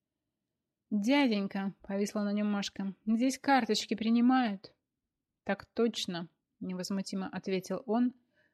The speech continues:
насмотревшись за свою жизнь дураков и похуже, но всё-таки не удержался и добавил: «Может, лучше домой?» «Ничего не лучше», буркнула Машка. «Дома по углам черти пляшут, а здесь побоятся».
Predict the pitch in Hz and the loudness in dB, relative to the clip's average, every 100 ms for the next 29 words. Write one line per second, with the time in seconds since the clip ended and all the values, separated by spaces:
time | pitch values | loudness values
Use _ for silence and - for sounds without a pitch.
0 | _ 269 269 254 233 220 233 233 202 202 | _ 0 4 4 4 2 4 2 -2 -2
1 | - 190 185 214 214 190 185 180 202 202 | -2 -2 0 0 2 2 0 0 -2 -2
2 | 196 202 - 175 170 180 185 _ _ _ | -2 -2 -2 -8 -8 -10 -12 _ _ _
3 | 202 196 196 - 233 226 220 220 196 190 | -6 -4 -4 -2 -4 -4 -2 -4 -2 -4
4 | 185 180 175 202 208 - - 190 196 180 | -2 -4 -4 -4 -4 -6 -6 -2 -2 -2
5 | 170 202 - _ _ _ _ _ _ 240 | -6 -10 -16 _ _ _ _ _ _ 2
6 | 240 233 233 247 226 233 240 254 254 - | 2 2 0 0 0 2 4 4 4 -2
7 | _ _ _ _ _ _ _ 185 185 196 | _ _ _ _ _ _ _ -6 0 0
8 | 208 - 233 202 185 175 170 - 180 - | 0 0 0 0 -2 -4 -6 -10 -10 -14
9 | _ 175 170 - 160 170 180 170 - - | _ -10 -10 -10 -10 -8 -8 -10 -12 -14
10 | 165 _ 196 196 196 185 196 190 196 196 | -16 _ -2 0 0 0 -2 0 -2 -2
11 | - 240 - - - 170 - 175 - - | -2 -2 -2 -6 -6 -6 -4 -6 -10 -6
12 | 214 185 175 185 - 170 160 165 185 - | -4 -2 -2 -4 -4 -8 -6 -8 -10 -14
13 | - | -16